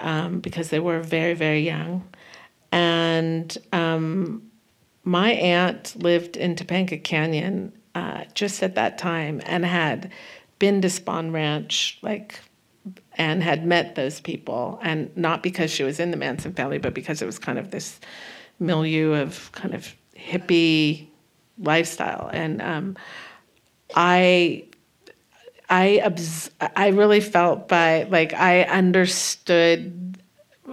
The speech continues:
I understood that milieu of young people. Um, not necessarily what they did, but I mean, just their, the way that they dressed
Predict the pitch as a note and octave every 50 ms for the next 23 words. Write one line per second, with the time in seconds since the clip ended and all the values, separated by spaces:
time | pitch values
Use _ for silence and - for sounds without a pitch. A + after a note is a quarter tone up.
0 | A#3 F#3 - - - - G3+ F#3+ - G#3 G3 F#3+ F#3+ F#3 F#3 F#3 - - F3+ F3
1 | E3 E3+ E3+ D#3+ D#3+ E3+ - - - - - - - - - - - - _ -
2 | F3+ F3 F3 E3+ E3+ E3+ E3 E3 F3 E3+ E3+ E3+ E3+ F3 - - F3 E3 D#3 D#3
3 | D3+ D3+ D#3 D#3+ - - - - _ _ _ _ - E3+ D#3+ D3+ D3 D#3+ D#3 D3+
4 | D3+ - E3+ - - - - - - - - _ _ _ - _ _ _ _ -
5 | G3 E3 D3 D3 D3+ F#3 G3+ G3 D#3+ F3+ F3+ F3 F3+ - D#3+ E3 D#3+ D#3 D#3+ D3
6 | D3+ - E3 D#3 D3+ D3+ - D3 A#2 - - - - D#3 D3+ D#3 D#3 D#3 D#3 D3+
7 | D3+ D3+ D#3 D#3+ D3+ D3+ - - E3 D#3 C#3+ C3 - - F3+ E3+ F3 E3 D#3 D#3+
8 | E3 D3+ D3+ D3 D3 D3 D#3 - C#3 A#2 - - - D#3 D3+ D#3 D3+ - F#3 E3+
9 | E3 D#3+ E3 F#3 F#3 - - -